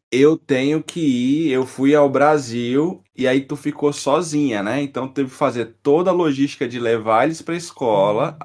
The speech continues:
o Josh e a Júlia, né, que eles ainda estavam na escola, e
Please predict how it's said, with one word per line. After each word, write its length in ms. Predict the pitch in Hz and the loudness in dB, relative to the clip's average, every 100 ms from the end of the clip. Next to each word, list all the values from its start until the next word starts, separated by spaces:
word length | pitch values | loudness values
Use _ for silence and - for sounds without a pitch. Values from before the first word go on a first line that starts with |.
| - | -8
o 120 | 110 | -4
Josh 420 | 101 98 95 - | 2 2 2 0
e 40 | |
a 80 | 120 | -2
Júlia, 320 | 107 104 113 | -2 -4 -4
né, 140 | 156 123 | -4 -4
que 100 | 110 | -6
eles 160 | 95 | -6
ainda 160 | 101 101 | -6 -8
estavam 300 | - 98 101 | -2 -2 -2
na 80 | 110 | -6
escola, 680 | 135 - 101 101 120 175 - _ - - - _ _ _ _ _ _ _ | -8 -2 2 4 2 -2 -8 _ -20 -20 -20 _ _ _ _ _ _ _
e 640 | 139 123 123 139 175 208 | 0 2 4 4 2 -4